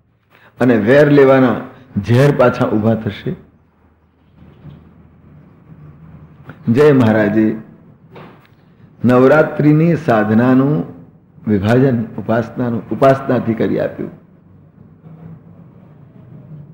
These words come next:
કે નવરાત્રિએ એટલે માત્ર ઉપવાસ કરીને જાગરણ કરો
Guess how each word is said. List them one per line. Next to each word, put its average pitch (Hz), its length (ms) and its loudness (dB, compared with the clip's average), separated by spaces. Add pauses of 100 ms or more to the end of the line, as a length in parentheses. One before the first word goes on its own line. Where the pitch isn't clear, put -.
(300)
કે 123 100 0
નવરાત્રિએ 147 800 2
એટલે 160 440 0
માત્ર 135 440 0
ઉપવાસ 139 640 -2
કરીને 143 280 -2
જાગરણ 120 480 0
કરો 147 400 -4